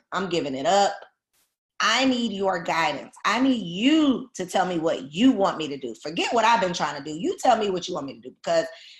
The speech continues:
what I was trying to do, it didn't work. So at this point, what do you want? So I had to clearly ask God, "What can I do to rectify this situation? What can I do to resolve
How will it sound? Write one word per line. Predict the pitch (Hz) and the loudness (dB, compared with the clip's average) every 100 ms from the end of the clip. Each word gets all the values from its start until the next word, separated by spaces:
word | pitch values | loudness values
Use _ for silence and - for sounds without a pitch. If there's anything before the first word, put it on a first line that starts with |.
| _ - | _ -4
what | 165 | 2
I | - 349 | 4 4
was | 349 339 | 4 2
trying | 320 285 | 4 4
to | 277 | 4
do, | 240 247 240 233 - _ _ _ - - | 4 6 6 2 -4 _ _ _ -20 -14
it | - 175 | -8 -2
didn't | 170 156 | -2 -2
work. | 135 - - _ _ _ _ _ | -4 -10 -16 _ _ _ _ _
So | 214 | 0
at | 190 226 | 2 4
this | 294 294 | 2 2
point, | - 262 254 247 - _ | 0 2 2 -2 -10 _
what | 156 151 196 | -8 2 2
do | 175 | 2
you | 165 143 | -4 -8
want? | - - _ _ | -10 -16 _ _
So | - - | -4 0
I | 285 | 2
had | 320 285 | 4 2
to | - 254 - - - | -2 -8 -8 -16 -12
clearly | 240 277 311 330 302 285 262 | -6 -2 0 2 0 -2 -2
ask | 226 226 220 - | -2 -4 -4 -4
God, | 220 202 175 165 - _ _ _ | -2 0 0 -2 -8 _ _ _
"What | - 147 294 320 | -6 0 0 0
can | - 285 247 | -2 0 2
I | 220 214 202 | 2 0 0
do | 208 156 - - _ _ _ _ - | 0 -2 -6 -16 _ _ _ _ -4
to | 214 | 0
rectify | 202 202 - - 156 143 | 2 0 -2 -4 -2 -4
this | 143 - | -8 -12
situation? | 131 - 123 95 123 | -14 -10 -10 -10 -4
What | 165 311 | 2 2
can | 359 285 | 2 2
I | 262 | 2
do | 233 233 | 0 -6
to | - | -8
resolve | 190 185 170 175 175 175 175 | -6 -4 0 2 4 4 2